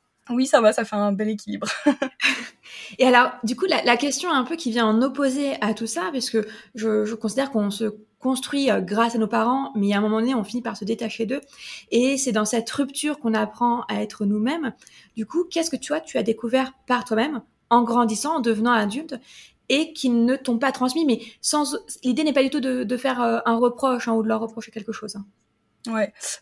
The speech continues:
Speaker 1: Euh, moi, je dirais que c'est, euh, par rapport au travail,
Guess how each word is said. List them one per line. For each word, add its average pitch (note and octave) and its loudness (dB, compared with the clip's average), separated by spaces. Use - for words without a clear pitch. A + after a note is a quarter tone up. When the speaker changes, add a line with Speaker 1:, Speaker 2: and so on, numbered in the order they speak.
Speaker 1:
Euh, G#3+ 6
moi, C4+ 8
je C4+ 0
dirais A#3+ 0
que C4 -4
c'est, C#4 0
euh, G3 -4
par A3+ -2
rapport A#3+ 2
au C#4+ 2
travail, G#3+ 2